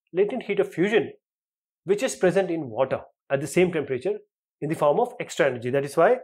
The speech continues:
it is having an extra energy. That is how. So next is, what produces more severe burns, boiling water or steam? Steam produces more severe burns than boiling water.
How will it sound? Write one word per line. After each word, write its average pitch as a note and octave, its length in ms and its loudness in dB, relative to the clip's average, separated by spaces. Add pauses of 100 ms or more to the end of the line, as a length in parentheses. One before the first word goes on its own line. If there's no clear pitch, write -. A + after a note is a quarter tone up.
(220)
it D#3+ 80 -6
is D#3+ 100 0
having D3 300 2
an A#3 160 2 (400)
extra G3+ 280 4
energy. C#3+ 280 2
That D#3 80 -4
is C#3+ 80 -4
how. A#2+ 240 -2 (720)
So - 400 4 (520)
next G#3+ 280 2
is, C4 160 -2
what B3 180 4
produces A3+ 580 -6
more F#3 280 4
severe G#3+ 320 2
burns, F#3 500 0 (180)
boiling D#3+ 340 4
water D#3 340 2
or D#3+ 120 -2
steam? F3+ 360 -6 (2000)
Steam C#4 340 -2
produces A#3 480 -2
more F3 300 6
severe F3 340 2
burns C3+ 640 -2
than C#3 240 -4
boiling C3+ 260 0
water. A#2 320 -10